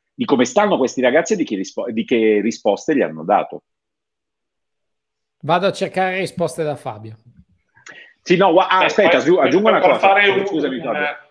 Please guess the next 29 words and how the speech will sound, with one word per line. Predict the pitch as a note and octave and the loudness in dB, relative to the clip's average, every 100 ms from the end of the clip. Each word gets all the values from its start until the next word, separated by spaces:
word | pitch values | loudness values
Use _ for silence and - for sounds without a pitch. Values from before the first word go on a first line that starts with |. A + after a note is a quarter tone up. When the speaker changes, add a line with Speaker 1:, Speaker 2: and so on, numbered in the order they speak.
| _ _ _ | _ _ _
Speaker 3:
vai. | B2 A#2+ G#2+ | -12 -10 -10
Speaker 1:
Scusami, | - E3+ C#3+ A#2+ | -8 -2 0 0
scusami, | A2+ C#3 B2+ | -2 0 0
Fabio, | C3 A2+ G#2+ | 0 -2 -2
giu-, | D#3 | -4
giusto | D3+ D#3 F3+ | -4 -4 -2
un | |
appunto. | E3+ D3 G#2+ F#2+ - _ _ _ _ _ | -2 -2 -4 -6 -8 _ _ _ _ _
Dal | - A#2 C#3+ D#3 D#3+ D#3 C#3+ | -12 0 2 4 6 6 4
ri-, | C3+ C#3+ C3+ | 2 0 0
dalla | B2+ C#3 C#3+ | 0 2 0
prima | D#3 G#3 G3 | -2 -2 -2
fase | F#3 F#3 F3+ | -2 -2 -2
del | D#3+ | -4
ritiro | D#3 D#3+ F#3 F#3 E3+ | -4 -6 -4 -2 -2
è | |
emerso | C#3 D3 C#3+ C#3 | -2 -4 -4 -6
che | A#2+ | -4
questi | C#3+ D3 | -6 -2
ragazzi | D3 E3 E3 | 0 0 -2
hanno | A#2+ | -6
tutta, | - D#3+ - C#3 - | -6 -6 -2 -4 -2
tutti | E3+ E3 D#3 | -6 -2 0
hanno | C#3 A#2+ A#2 | 0 -2 -4
mostrato | A#2 - A#2+ G#2+ | -4 -2 0 0
grande | C#3 D3+ C#3+ | 0 0 2
voglia | C3+ C3+ | 2 2
di | A#2+ | 0
andare | A2 A2 G#2 G2+ - _ | -2 0 2 2 0 _